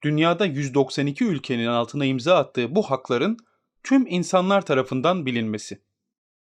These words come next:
Çünkü bugün birçok ulus devlet tarafından kabul görmüş ama birçok insan tarafından üstünkörü bilinen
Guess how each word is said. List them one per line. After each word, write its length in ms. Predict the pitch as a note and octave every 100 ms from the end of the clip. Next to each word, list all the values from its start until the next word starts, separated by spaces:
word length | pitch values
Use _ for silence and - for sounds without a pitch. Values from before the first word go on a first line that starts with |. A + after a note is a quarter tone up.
| _
Çünkü 440 | - C4 A3+ C3+ C3
bugün 400 | G3+ C#3+ F3 - _ -
birçok 340 | A3 G#3+ -
ulus 260 | C3+ E3+ -
devlet 360 | B2+ A2 G#2
tarafından 520 | B2 A#2 - A2+ A2
kabul 280 | - C3 F3+
görmüş 540 | D#3+ B2 G#2 D#3 - - _ _
ama 260 | C3+ D3 B2+
birçok 320 | F3+ F3+ E3+
insan 400 | C#3 C3 F#3+ G3
tarafından 540 | C#3 B2 A#2+ A2+ A#2
üstünkörü 640 | C3+ - A3+ A3+ D3+ B2+
bilinen 400 | A#2 A2+ A#2 C#3+